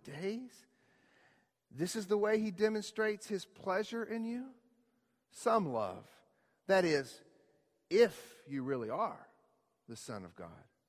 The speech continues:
Ultimately, all temptations are an attempt to make us forget who we are, who God is, and what God has said, which leads to rebellion against the fatherhood of God.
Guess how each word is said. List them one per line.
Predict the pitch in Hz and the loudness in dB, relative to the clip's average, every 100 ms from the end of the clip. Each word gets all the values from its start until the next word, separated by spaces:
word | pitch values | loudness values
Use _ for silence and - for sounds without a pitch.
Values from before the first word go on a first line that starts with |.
| _ _ _ _ _ _ _ _ _ - | _ _ _ _ _ _ _ _ _ -2
Ultimately, | 175 196 196 147 143 | 0 0 -2 -2 -2
all | 143 165 180 | 2 4 4
temptations | 180 - 151 - 165 160 147 127 | 2 -2 -6 -2 0 0 -4 -4
are | 135 135 | 0 0
an | |
attempt | 131 - 180 151 - - - - - | -4 -4 -4 -4 -10 -20 -20 -20 -10
to | 147 | -4
make | 147 175 175 | 0 0 2
us | 165 151 | 0 0
forget | - - 143 123 151 190 - - - _ _ | -6 -8 -8 0 2 2 0 -12 -20 _ _
who | 175 208 | -2 0
we | 240 | 2
are, | 165 123 120 143 _ _ _ | 2 0 -2 -8 _ _ _
who | 160 220 | -2 0
God | 202 185 139 | 4 4 4
is, | 117 107 110 - _ _ _ - | -2 -6 -10 -20 _ _ _ -18
and | 87 | -2
what | 117 - | 0 2
God | 147 135 123 | 2 2 0
has | 120 - | -6 -10
said, | - 92 90 117 _ _ _ _ _ _ _ _ _ _ _ _ _ - | -10 -12 -14 -20 _ _ _ _ _ _ _ _ _ _ _ _ _ -12
which | 131 - | -10 -4
leads | 151 147 - | -2 -2 -6
to | 147 | -8
rebellion | 120 107 135 147 139 110 98 - | -6 -4 0 0 0 -4 -12 -14
against | 110 135 127 - - - _ _ - | -8 -6 -6 -8 -20 -20 _ _ -12
the | 113 | -6
fatherhood | - 127 107 98 98 85 | 0 0 0 -6 -8 -8
of | 85 92 | -10 -4
God. | 104 87 85 | -4 -4 -8